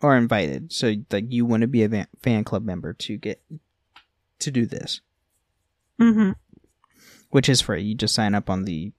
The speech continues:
Speaker 1: Harry Potter fan club account. It's, it's free. And
Speaker 2: Yeah, it's pretty
Speaker 1: then,
Speaker 2: simple, too.
Speaker 1: um, the Japan, uh, Tokyo Japan Studio Tour just had its grand opening. So
Speaker 2: Mm-hmm.
Speaker 1: they just did a new behind the scenes,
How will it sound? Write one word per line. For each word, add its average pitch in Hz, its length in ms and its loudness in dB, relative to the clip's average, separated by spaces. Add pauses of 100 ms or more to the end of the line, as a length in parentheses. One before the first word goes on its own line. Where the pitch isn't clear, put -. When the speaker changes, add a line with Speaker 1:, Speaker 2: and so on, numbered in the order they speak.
Speaker 1:
Harry 117 220 0
Potter 98 220 -4
fan 95 160 -8
club - 160 -12
account. - 240 -10 (520)
It's, - 280 -2
it's - 140 -6
free. - 260 -8 (1700)
And 139 220 6
Speaker 2:
Yeah, 131 100 10
it's 127 80 10
pretty 127 140 8
Speaker 1:
then, 123 160 6
Speaker 2:
simple, - 180 2
too. 123 60 4
Speaker 1:
um, 113 580 0 (520)
the 123 580 2 (320)
Japan, 147 520 4 (160)
uh, 120 200 4
Tokyo 151 400 6
Japan 143 420 4
Studio 123 400 0
Tour 104 640 0
just 127 220 -2
had 113 160 0
its 107 120 -2
grand 107 220 0
opening. 101 520 -2 (640)
So 120 500 6
Speaker 2:
Mm-hmm. 98 140 6
Speaker 1:
they 123 160 4
just 127 280 -2
did 123 180 2
a 120 100 4
new 120 300 4
behind 123 400 2
the 123 60 2
scenes, 117 640 2